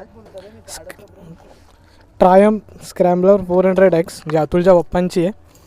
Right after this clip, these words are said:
आणि चालवणारा शुभू आहे. हाय कर.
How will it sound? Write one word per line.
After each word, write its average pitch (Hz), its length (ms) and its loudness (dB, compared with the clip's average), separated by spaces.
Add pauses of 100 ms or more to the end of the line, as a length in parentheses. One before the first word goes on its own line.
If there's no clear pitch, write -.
(300)
आणि 160 400 -4 (480)
चालवणारा 175 540 2
शुभू 175 300 -4
आहे. 156 160 0 (180)
हाय 175 140 2
कर. 226 140 8